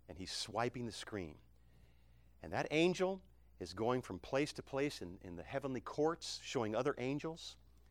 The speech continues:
That angel is going from place to place in the heavenly courts, maybe showing other exalted saints, saints with the Lord. Hey, you see these kids?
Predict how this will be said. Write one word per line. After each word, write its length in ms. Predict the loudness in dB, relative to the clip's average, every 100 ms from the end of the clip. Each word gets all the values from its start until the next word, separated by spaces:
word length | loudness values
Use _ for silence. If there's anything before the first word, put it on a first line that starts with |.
| -20 -20 0
That 140 | 4 8
angel 380 | 8 8 8 4
is 120 | 4
going 280 | 4 6 4
from 220 | 2 -2
place 340 | 4 4 4
to 80 | 0
place 480 | -2 2 2 2 0
in 80 | -2
the 60 |
heavenly 340 | 0 -2 0 -2
courts, 460 | -2 2 2 2 -2
maybe 160 | -2
showing 380 | -2 0 0 2
other 260 | 2 2 2 -8 -20 -20 -20 -20 -20 -20 -20 -10
exalted 480 | -8 4 6 6 2
saints, 640 | 0 2 2 0 -4 -4 -12 -20 -20 -20 -20 -18
saints 340 | -8 0 0 0
with 100 | -2
the 80 | -2
Lord. 340 | -2 -4 -6 -12 -20 -20 -20 -20 -20 2
Hey, 100 | 6
you 100 | 8
see 180 | 8 10
these 160 | 8
kids? 520 | 10 12 12 12 4